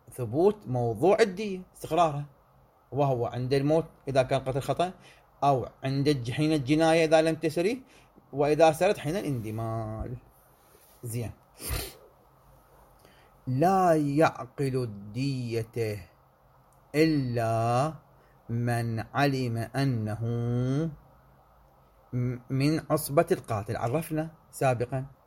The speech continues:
في أول ما بدأنا قبل درسين أو ثلاثة، أول ما بدأنا بالعاقلة عرفنا وبينا مفهوم مضابطة وحقيقة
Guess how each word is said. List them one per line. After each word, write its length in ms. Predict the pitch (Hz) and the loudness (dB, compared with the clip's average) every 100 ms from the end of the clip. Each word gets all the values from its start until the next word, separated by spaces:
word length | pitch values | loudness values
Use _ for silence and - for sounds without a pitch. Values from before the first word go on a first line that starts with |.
| _ _ - | _ _ -10
في 160 | 120 131 | -4 0
أول 200 | 131 127 | 2 2
ما 140 | 120 | 2
بدأنا 500 | 120 113 120 123 127 - _ _ _ _ 117 | 2 2 0 -2 -4 -8 _ _ _ _ -4
قبل 380 | 110 117 123 123 - _ _ _ _ _ _ - - | -2 -2 -2 -4 -14 _ _ _ _ _ _ -18 -4
درسين 540 | 117 113 - 123 123 117 | -2 -2 -2 -2 -2 -4
أو 100 | 110 | -2
ثلاثة، 540 | 113 117 123 147 160 - _ 127 | 0 0 0 -2 -4 -10 _ 0
أول 180 | 120 | 0
ما 140 | 110 107 | 0 -2
بدأنا 340 | 110 110 104 | -2 -2 -4
بالعاقلة 580 | 104 120 127 123 147 180 | -4 0 0 2 0 2
عرفنا 500 | 127 104 139 - 139 | 0 0 -2 -2 -4
وبينا 580 | 151 117 110 123 139 165 | -2 -4 -2 -4 -2 -2
مفهوم 500 | 135 113 120 147 147 | -4 -6 -4 -4 -2
مضابطة 520 | 117 110 110 123 170 175 - - - - | -2 0 0 2 2 2 -6 -20 -16 -12
وحقيقة 600 | 107 117 139 147 170 | -8 -4 0 4 6